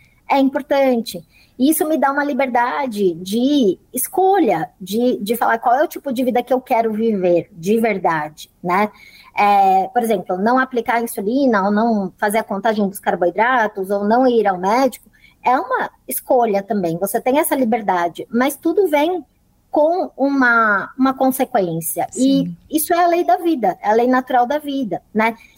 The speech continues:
Speaker 1: Então, eu sempre falo também, é, você tem a escolha, até falei em um dos meus vídeos, pare de se sabotar, porque a gente se sabota muito.
Speaker 2: Sim.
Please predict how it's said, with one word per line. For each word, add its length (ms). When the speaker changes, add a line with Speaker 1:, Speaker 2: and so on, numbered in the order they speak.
Speaker 1:
Então, 160
eu 40
sempre 260
falo 220
também, 520
é, 280
você 260
tem 180
a 60
escolha, 460
até 180
falei 260
em 120
um 100
dos 140
meus 200
vídeos, 300
pare 400
de 60
se 160
sabotar, 680
porque 200
a 40
gente 240
se 120
sabota 440
muito. 540
Speaker 2:
Sim. 400